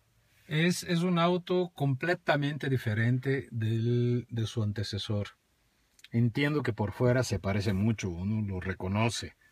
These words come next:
¿no? Reconoce las formas de Peugeot, etcétera. Pero es una nueva plataforma, es una plataforma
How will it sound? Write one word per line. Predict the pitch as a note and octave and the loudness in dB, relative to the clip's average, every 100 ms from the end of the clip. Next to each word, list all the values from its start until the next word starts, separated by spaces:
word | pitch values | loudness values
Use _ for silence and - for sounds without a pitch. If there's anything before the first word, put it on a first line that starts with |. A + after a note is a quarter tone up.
| - | -18
¿no? | - G#2+ | -10 -8
Reconoce | F#2+ F#2+ G2 A2 A#2 | -8 -8 -6 -4 -4
las | F#2 - | -6 -10
formas | G2 G#2 A2 G2+ F#2 | -6 -4 -2 -4 -6
de | |
Peugeot, | F2+ F#2 F2+ F#2 G#2 A2 G2+ | -10 -10 -8 -6 -6 -6 -8
etcétera. | - G#2+ G2+ G#2+ B2 _ _ _ _ _ - - _ _ | -8 -8 -6 -8 -8 _ _ _ _ _ -20 -20 _ _
Pero | - C3+ D3 D3 D#3+ - - _ | 6 8 10 8 6 2 -20 _
es | - D#3 | 6 6
una | F3+ D#3+ | 8 4
nueva | C#3+ D#3 D#3+ | 4 6 6
plataforma, | D3+ B2 - A#2+ A2+ B2+ - _ _ _ _ _ _ | 4 2 0 2 2 0 -4 _ _ _ _ _ _
es | - | -4
una | A2 B2 | -2 0
plataforma | B2 G2+ F#2 A2 A2 A2+ A2+ G#2+ G2+ G2 | 0 -2 -4 -2 0 2 2 0 -2 -4